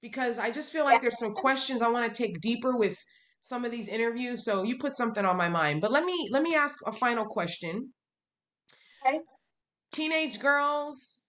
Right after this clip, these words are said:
Speaker 1: seniors in high school, just teenage girls,
Speaker 2: Ooh.
Speaker 1: women in
Speaker 2: Ooh, that's
Speaker 1: college,
Speaker 2: rough.
Speaker 1: early twenties. What are, what advice do you wanna leave with them? We said a lot today, but if there was something that you wanted to land that they absorb and let marinate, what, what do you wanna share?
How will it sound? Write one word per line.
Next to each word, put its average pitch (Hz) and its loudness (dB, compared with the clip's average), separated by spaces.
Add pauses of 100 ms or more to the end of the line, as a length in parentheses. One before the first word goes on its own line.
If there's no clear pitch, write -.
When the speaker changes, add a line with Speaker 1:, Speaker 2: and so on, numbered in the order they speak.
(100)
Speaker 1:
seniors 285 0
in 254 2
high 254 2
school, 254 -2
just 302 -8
teenage 269 2
girls, 156 -4
Speaker 2:
Ooh. 233 -10 (120)
Speaker 1:
women 262 -4
in 262 -2
Speaker 2:
Ooh, 254 -4
that's 247 -10
Speaker 1:
college, 190 6
Speaker 2:
rough. 165 -2
Speaker 1:
early 262 2
twenties. 180 -2 (340)
What 311 -4
are, 339 -2
what 339 -2
advice 240 0
do 214 -8
you 208 0
wanna 185 0
leave 175 -4
with 151 -6
them? 143 -2
We 214 2
said 285 4
a 226 4
lot 190 0
today, 151 -4
but 180 -4
if 185 -6
there 214 2
was 202 0
something 254 0
that 196 2
you 220 0
wanted 202 2
to 196 -4
land 170 2
that 156 0
they 180 2
absorb 175 2
and 151 0
let 160 0
marinate, 139 0
what, 226 -10
what 226 -6
do 226 -6
you 226 -4
wanna 190 -2
share? 113 -8